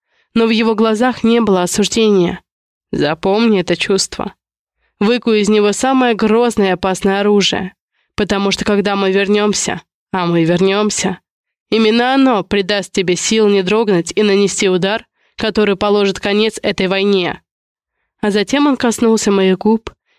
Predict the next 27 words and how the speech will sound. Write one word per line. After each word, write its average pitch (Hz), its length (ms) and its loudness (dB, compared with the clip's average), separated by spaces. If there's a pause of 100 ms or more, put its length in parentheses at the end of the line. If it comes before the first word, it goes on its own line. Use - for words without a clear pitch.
(120)
и 226 100 0
жар 294 260 0
во 277 100 0
всём 240 280 0
теле 226 320 0
охватил 202 500 0
меня, 175 420 2 (460)
расплавил, 196 760 -2 (440)
заставил 277 520 0
подчиниться 262 640 0
этому 220 420 0
сильному 285 480 2
мужчине. 196 760 2 (400)
Когда 208 300 -2
он 208 100 2
отпустил 233 500 0
меня 202 340 2
и 190 60 0
отошёл 208 360 0
к - 80 -4
окну, 208 420 0 (420)
он 240 120 0
снова 294 300 0
превратился 247 680 0
в 220 40 2
расчётливого 190 680 0
полководца. 202 920 -4